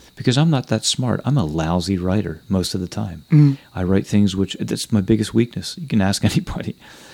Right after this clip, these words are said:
Speaker 1: right? Especially, <clears throat> especially my older films. But if you clear your head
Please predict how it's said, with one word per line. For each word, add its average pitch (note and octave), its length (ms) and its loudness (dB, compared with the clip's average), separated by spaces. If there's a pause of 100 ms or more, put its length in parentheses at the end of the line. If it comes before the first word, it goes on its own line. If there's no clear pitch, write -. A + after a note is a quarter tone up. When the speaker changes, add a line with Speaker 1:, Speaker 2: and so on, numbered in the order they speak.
(400)
Speaker 1:
right? G2 140 4
Especially, A#2+ 520 0
<clears throat> - 40 -20
especially F3+ 520 8
my B2+ 100 6
older A#2+ 280 4
films. F3+ 340 4 (960)
But A2+ 180 4
if G2+ 100 -2
you G2 80 -2
clear C3 280 2
your G#2 160 4
head G2+ 420 -2